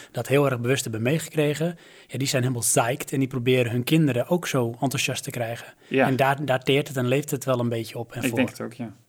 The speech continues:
Speaker 1: Ja.
Speaker 2: Dan krijgen we de laatste in de lijst, toch?
Speaker 1: Oeh, we gaan naar jouw nummer één.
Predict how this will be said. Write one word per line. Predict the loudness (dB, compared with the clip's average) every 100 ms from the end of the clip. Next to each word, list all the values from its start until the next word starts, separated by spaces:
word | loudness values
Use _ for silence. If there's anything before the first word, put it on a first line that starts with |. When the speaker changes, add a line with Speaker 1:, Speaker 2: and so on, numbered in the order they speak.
| -10
Speaker 1:
Ja. | -10 -10 _ _ _ _ _ _ _ _ _
Speaker 2:
Dan | -4 2
krijgen | 6 6
we | 8
de |
laatste | 8 8 4 4
in |
de | 6
lijst, | 6 4 2
toch? | 2 0 -2 -8
Speaker 1:
Oeh, | 0 4 4 4 2 0
we |
gaan | -4 -2
naar | 0
jouw | 2 2
nummer | 4 2 2
één. | 0 -2